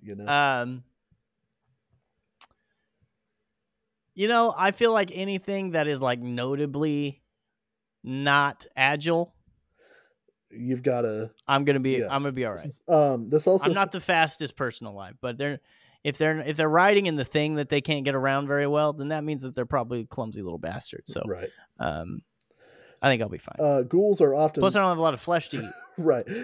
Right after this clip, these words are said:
Speaker 1: Ghouls are often solitary monsters, but groups of the creatures can sometimes be ha-, found hunting and feasting together.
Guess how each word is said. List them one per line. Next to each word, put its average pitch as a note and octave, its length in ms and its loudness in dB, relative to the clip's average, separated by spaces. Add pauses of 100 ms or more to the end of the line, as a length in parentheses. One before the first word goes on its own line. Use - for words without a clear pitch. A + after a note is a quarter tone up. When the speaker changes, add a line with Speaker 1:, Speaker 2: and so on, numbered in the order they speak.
(140)
Speaker 1:
Ghouls G3 280 8
are D#3+ 120 10
often D3+ 300 2
solitary D#3 560 4
monsters, G#2 760 -10 (360)
but B2 140 0
groups F3+ 340 6
of C#3 80 -2
the B2+ 80 -2
creatures B2+ 360 -4
can A2+ 160 -10
sometimes G#2+ 440 -8
be G2+ 140 -10
ha-, G2+ 240 -12 (100)
found G2+ 420 -4 (280)
hunting A#2+ 420 2
and F2+ 100 -6
feasting F#2 460 -8
together. G2 400 -8